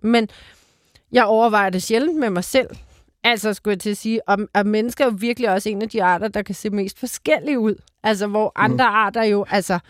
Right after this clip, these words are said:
Speaker 1: <clears throat> ja, ja, der kan være forskel på han og hun og sådan noget, men ellers ser de jo sådan rimelig... Altså, alle rødmusene ligner hinanden, set
Speaker 2: Jeg
Speaker 1: med vores
Speaker 2: tror,
Speaker 1: øjne,
Speaker 2: altså,
Speaker 1: ikke?
Speaker 2: spurgte du en rødmus, så ville den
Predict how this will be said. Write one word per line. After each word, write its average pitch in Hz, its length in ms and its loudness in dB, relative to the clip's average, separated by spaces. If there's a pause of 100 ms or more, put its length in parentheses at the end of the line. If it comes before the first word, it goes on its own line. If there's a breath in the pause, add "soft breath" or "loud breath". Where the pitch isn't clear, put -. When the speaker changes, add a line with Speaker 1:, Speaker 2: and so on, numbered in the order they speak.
(140 soft breath)
Speaker 1:
<clears throat> 117 460 -8
ja, 196 100 6
ja, 247 240 4
der 226 80 0
kan 208 140 -2
være 180 120 0
forskel 220 420 -2
på 254 100 -2
han 233 280 0
og 269 60 2
hun 247 400 0
og 233 160 0
sådan 214 140 -6
noget, 214 200 0
men 202 220 0
ellers 202 280 0
ser 233 200 0
de 220 140 -4
jo 220 80 -2
sådan 226 400 -2
rimelig... 262 560 2 (180)
Altså, 190 360 2 (160)
alle 208 200 6
rødmusene 247 640 4
ligner 233 320 2
hinanden, 220 600 0 (300)
set - 260 0
Speaker 2:
Jeg 220 100 2
Speaker 1:
med 220 120 2
vores 202 280 2
Speaker 2:
tror, 247 100 6
Speaker 1:
øjne, 214 100 2
Speaker 2:
altså, 196 140 -2
Speaker 1:
ikke? 240 120 -6
Speaker 2:
spurgte 190 200 2
du 156 120 0
en 135 80 2
rødmus, 156 520 0
så 151 100 -6
ville 151 180 -4
den 139 160 0